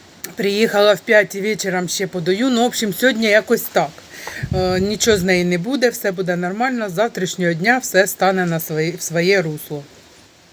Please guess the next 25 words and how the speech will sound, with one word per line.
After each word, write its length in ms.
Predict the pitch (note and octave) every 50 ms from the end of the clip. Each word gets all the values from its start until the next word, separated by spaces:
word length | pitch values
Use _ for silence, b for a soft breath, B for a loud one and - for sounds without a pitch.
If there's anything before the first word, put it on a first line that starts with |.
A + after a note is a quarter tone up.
| - - - - - - - - - - - _ _ - - B B B B B B B B _
Приїхала, 720 | - F#3 G#3 G3+ G3+ A3 B3 A#3+ A#3+ A#3+ A3 A3 A3 A3 B B B B B B B _ _ - -
ку-, 640 | - - G#3+ A#3 A3+ A3 A3 G#3 G3+ G3 G3 G3 G3 F#3 -
квочок 480 | F3+ F#3 A3 B3+ C4 C4 - B3 A#3
накормила, 680 | A#3 A3+ A3 - - A3+ A3+ G#3+ G3+ G#3+ G#3+ G#3 G#3+ G#3
бо 140 | F#3+ E3+ F#3+
Вадим 400 | F#3 G3 G3+ F#3+ E3+ A#3 B3 A#3+
був 220 | G3 E3+ F#3+ F#3 E3
цілий 420 | - - G#3 A#3 A#3+ A3+ G#3+ G3
день 300 | E3 D#3 G3+ G#3 G#3 G3+
на 140 | G3+ G3+ F#3+
сіні, 460 | - - - F#3 F#3 F#3 F3+ F3 F3
сам 340 | E3 - - G3+ A3 A3+ G3
перевертав, 720 | - G3+ F#3+ F#3 F3 F3 F#3 F3+ E3 - - E3+ D#3+ D#3 - B B B B B B B -
бо 180 | E3 D#3 G3 G#3
не 140 | G#3 G#3
знайшов. 560 | G#3 G#3 G#3+ G#3+ G#3 E3+ - - F#3+ E3+ E3 D#3
Цей 160 | - - G3 F#3+
парень, 440 | F#3+ - G3+ G3 F3 F3+ F3+ F3+
що 160 | D#3+ - G3 F3+
він 160 | E3+ F3+ F3
хотів 340 | E3 - F#3 E3+ - F#3 E3
його 180 | E3 E3+ E3+ E3
погукати, 680 | - - E3+ E3+ F#3+ F#3 - - G#3 A3 G#3 - F#3
він 200 | E3+ F3+ F3 E3+
захворів, 640 | D#3+ F3+ E3 - - F3 F3 E3+ E3 G3 A3 A3+